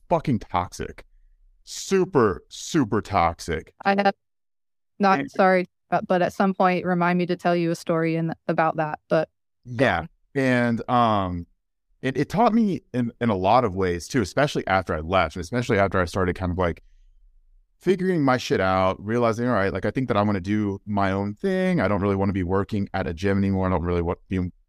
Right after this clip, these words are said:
Speaker 1: want to work for anyone any, anymore either." Um,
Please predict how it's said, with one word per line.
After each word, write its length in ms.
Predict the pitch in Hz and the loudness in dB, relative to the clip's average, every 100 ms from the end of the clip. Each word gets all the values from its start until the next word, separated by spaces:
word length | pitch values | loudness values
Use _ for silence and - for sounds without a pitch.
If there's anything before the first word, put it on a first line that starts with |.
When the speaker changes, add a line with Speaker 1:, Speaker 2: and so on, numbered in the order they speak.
| _ - | _ -10
Speaker 1:
want 320 | 92 147 147 | 0 0 0
to 80 | 113 | -4
work 220 | 110 120 | -2 -2
for 120 | 101 98 | -4 -2
anyone 300 | 95 87 85 | -2 0 -2
any, 180 | 82 82 78 - | -2 -6 -10 -6
anymore 320 | 98 87 85 - | -2 0 -2 -2
either." 360 | 135 85 92 - _ _ - | 0 0 -2 -6 _ _ 0
Um, 460 | 110 110 101 92 | 2 4 2 -2